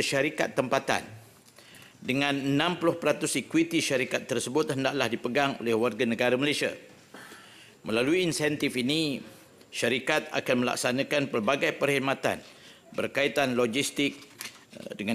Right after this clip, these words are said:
izin, end-to-end sebagai, eh, seperti aktiviti pengangkutan udara, lautan, darat dan kereta api, pergudangan dan perkhidmatan, serta aktiviti tambah nilai lain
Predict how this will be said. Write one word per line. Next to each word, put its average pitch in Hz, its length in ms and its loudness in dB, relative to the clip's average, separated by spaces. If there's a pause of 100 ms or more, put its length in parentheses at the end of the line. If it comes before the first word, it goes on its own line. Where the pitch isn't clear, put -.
izin, 131 400 0
end-to-end 135 720 0 (560)
sebagai, 127 720 0
eh, 120 160 0
seperti - 480 -2
aktiviti 143 560 -2
pengangkutan 127 560 0
udara, 135 480 2 (480)
lautan, 131 560 2
darat 127 400 0
dan 113 160 0
kereta 123 400 2
api, 139 240 -2 (480)
pergudangan 127 640 2
dan 113 240 -2
perkhidmatan, 117 560 0 (640)
serta 131 480 0
aktiviti 156 560 -2
tambah 139 400 2
nilai 139 400 2
lain 131 400 0